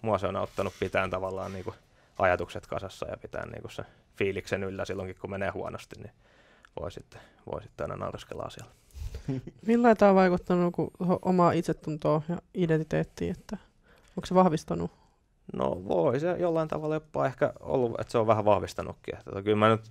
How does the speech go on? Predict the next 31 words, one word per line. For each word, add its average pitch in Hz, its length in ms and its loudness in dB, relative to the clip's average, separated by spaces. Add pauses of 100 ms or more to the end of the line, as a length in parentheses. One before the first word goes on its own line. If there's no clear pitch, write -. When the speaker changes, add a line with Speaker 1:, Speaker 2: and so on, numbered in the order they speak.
(160)
Speaker 1:
koen, 107 260 4
että 98 140 -2
mulla 101 140 0
on 101 60 -2
aina 101 200 0
hyvä 98 260 -4
itsetunto 92 920 -12
ollut 80 240 -8
ja - 100 -8 (100)
tässä 95 300 -4
ammatissa, 98 440 -6
niin 95 200 -10 (180)
kun - 260 -10
julkista 101 480 -6
ammattia 101 380 -6 (680)
tehdään 90 360 -4
ja 98 100 -4
tota, 90 280 -8
ollaan 98 240 -6
koko 92 240 -8
ajan 85 160 -4
niinku - 240 -10 (880)
median 92 380 -4
valokeilassa 95 680 -6
ja 50 80 -6
näin, 50 240 -10
niin 50 160 -12
tota, - 220 -14
kyllä - 180 -8
siinä 101 220 -10
pitää, - 300 -10